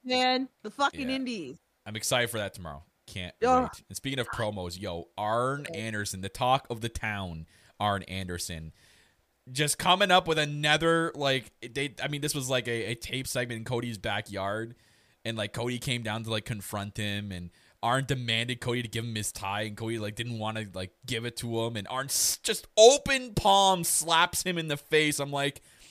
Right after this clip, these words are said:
Speaker 2: "Why has Arn Anderson fully turned into mafia boss now?" <laughs> Like, full-on mafia boss, talking about taking out, taking out Glocks and on live T V, and then now cutting a promo and slapping Cody Rhodes on the face,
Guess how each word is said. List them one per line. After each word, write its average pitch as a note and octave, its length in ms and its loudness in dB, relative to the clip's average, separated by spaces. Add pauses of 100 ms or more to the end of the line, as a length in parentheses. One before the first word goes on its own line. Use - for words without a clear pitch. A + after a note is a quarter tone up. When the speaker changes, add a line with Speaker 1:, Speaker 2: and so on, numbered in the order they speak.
(280)
Speaker 2:
"Why D#3 360 8
has B3+ 440 8 (500)
Arn E3 280 6
Anderson E3 480 2
fully E3 540 0
turned D3+ 280 0
into D3 300 -4
mafia C3+ 500 0
boss G#2 560 0
now?" F2+ 280 -6 (100)
<laughs> - 0 - (380)
Like, F#3+ 220 6 (340)
full-on G#3 600 8
mafia F3 320 8
boss, C#3 400 2 (100)
talking G3 340 4
about G3 360 8
taking F3 320 2
out, F3+ 240 2
taking F3+ 240 0
out E3 180 0
Glocks C#3+ 640 2 (1080)
and D#3 240 0
on C#3+ 180 4
live D3 400 2
T D#3+ 280 -4
V, D3 360 -4 (300)
and C#3 100 0
then D3 180 -2
now D3+ 300 2
cutting D#3 320 -4
a C#3 60 -6
promo C#3 360 -2
and A#2+ 80 -8
slapping F3 760 0
Cody D#3+ 320 -2
Rhodes C#3+ 340 -2
on C#3+ 220 -4
the B2 80 -6
face, C#3 580 -6